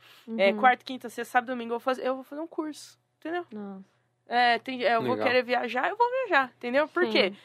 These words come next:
Speaker 1: Eu, no começo, eu já, eu já estabeleci os meus,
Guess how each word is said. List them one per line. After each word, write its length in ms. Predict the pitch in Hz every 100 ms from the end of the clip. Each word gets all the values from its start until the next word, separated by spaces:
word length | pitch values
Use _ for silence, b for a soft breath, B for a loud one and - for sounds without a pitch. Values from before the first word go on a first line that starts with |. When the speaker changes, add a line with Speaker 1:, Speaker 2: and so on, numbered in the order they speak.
| B -
Speaker 1:
Eu, 240 | 233 - _
no 180 | 233 320
começo, 600 | 359 339 262 226 320 -
eu 120 | 247
já, 420 | 202 214 226 277 294 - -
eu 180 | 214 220
já 300 | 226 233 247
estabeleci 680 | 240 254 233 233 220 - 226
os 100 | 214
meus, 640 | 220 214 208 208 - -